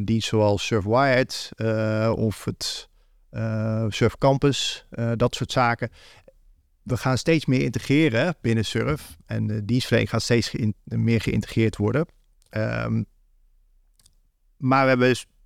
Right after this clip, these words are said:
te weinig mensen om het te, goed te kunnen beheren. Dat is gewoon een, echt een uitdaging. Dus vooral voor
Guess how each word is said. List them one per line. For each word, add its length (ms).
te 100
weinig 260
mensen 360
om 140
het 300
te, 280
goed 220
te 200
kunnen 260
beheren. 440
Dat 120
is 60
gewoon 320
een, 120
echt 240
een 80
uitdaging. 580
Dus 240
vooral 540
voor 840